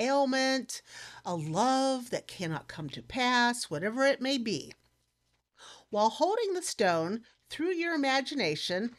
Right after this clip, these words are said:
send the energy which is behind the problem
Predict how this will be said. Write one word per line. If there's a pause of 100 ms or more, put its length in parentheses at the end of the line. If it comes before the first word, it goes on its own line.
(200)
send
the
energy
which
is
behind
the
problem